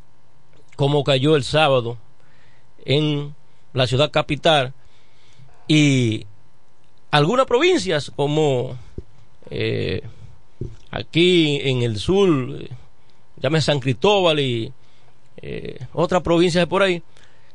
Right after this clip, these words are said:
que fueron azotadas con lo que fueron los aguaceros, hubo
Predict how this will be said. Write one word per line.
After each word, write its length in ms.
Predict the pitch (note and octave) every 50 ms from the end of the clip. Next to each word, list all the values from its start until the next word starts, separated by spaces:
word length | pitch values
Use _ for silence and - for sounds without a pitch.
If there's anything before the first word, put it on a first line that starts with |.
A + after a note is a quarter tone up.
| -
que 140 | - C#3+ C3
fueron 340 | - C#3+ E3+ F3 F3 F3 E3+
azotadas 800 | E3 C3+ - - D3+ - - F3+ F#3+ F#3+ F3+ E3 D3+ C#3+ D3 C#3 - - - - - - - - - -
con 160 | - C3 C3
lo 80 | B2+ B2
que 140 | C3 C3+ A#2+
fueron 540 | G#2+ B2+ D3 D3 D#3 D#3 D3+ D#3 D3 C#3
los 180 | C3 C#3 B2 -
aguaceros, 760 | - C3 C#3 C3 B2+ A#2+ - - G3 G#3 G3 E3+ D#3+ D3+ D3+ - - - - - - - - - - - - - - -
hubo 640 | F3 F3+ F3+ F3 F3+ F3 E3 D3+ C3+ B2 A#2 A2+